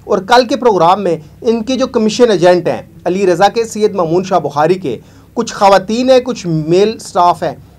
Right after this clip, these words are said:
उनकी आपको तस्वीरें, उनके नाम आपको बताएंगे कि ये लोग किस तरह पाकिस्तानी आवाम को घेर कर इनके पैसों पर अय्याशी मारते हैं।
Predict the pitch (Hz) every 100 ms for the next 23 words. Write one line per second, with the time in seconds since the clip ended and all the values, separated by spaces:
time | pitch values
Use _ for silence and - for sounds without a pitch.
0 | - 214 208 196 240 240 240 - - -
1 | - 160 175 175 202 180 160 143 151 175
2 | 214 - - 170 160 165 127 143 196 196
3 | 196 156 151 143 170 175 165 196 185 202
4 | 208 208 214 185 - 214 202 185 160 156
5 | 160 180 156 127 147 156 139 113 123 160
6 | 160 156 139 - - - 165 180 175 147
7 | 160 160 175 180 143 135 135 175 156 123
8 | 117 127 117